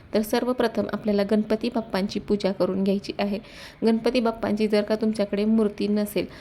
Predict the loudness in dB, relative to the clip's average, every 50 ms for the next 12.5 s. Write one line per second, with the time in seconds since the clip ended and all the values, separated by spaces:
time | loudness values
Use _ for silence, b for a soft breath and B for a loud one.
0 | B B B -2 -2 -2 0 0 2 2 2 2 0 -4 B B B B -4 -4
1 | -2 0 2 2 4 4 2 0 0 -4 -4 -2 -2 -2 0 0 0 -2 -2 -2
2 | -2 -2 0 2 0 0 0 0 0 0 2 0 0 -2 -2 -2 -2 0 0 0
3 | 0 -2 0 2 2 2 2 0 -2 -2 -2 0 0 0 0 0 -2 0 2 2
4 | 2 2 2 0 -2 -4 -2 -2 -6 -6 -6 B B B B B B -2 -2 0
5 | 2 2 2 4 4 2 2 2 0 0 2 2 2 2 4 4 4 4 4 4
6 | 4 2 0 0 -2 B B B B B B B -4 -4 -4 -4 -4 -2 0 0
7 | 0 0 2 2 0 2 2 2 2 2 2 2 0 0 0 -2 -2 0 -2 -2
8 | 0 0 2 2 0 -2 -2 -4 -2 0 0 -2 -2 -2 -2 -2 -2 0 -2 -2
9 | 0 0 0 0 -2 -4 -2 0 0 0 0 0 0 0 0 0 -2 -2 -4 -6
10 | -6 -4 -4 -4 -2 -2 -2 -4 -4 B B B B B B B -4 -4 0 0
11 | 0 2 2 0 0 -2 -2 -4 -4 -4 0 0 0 -2 -2 -6 -4 -2 -2 0
12 | 0 -2 -2 -4 -4 -4 -2 -2 -4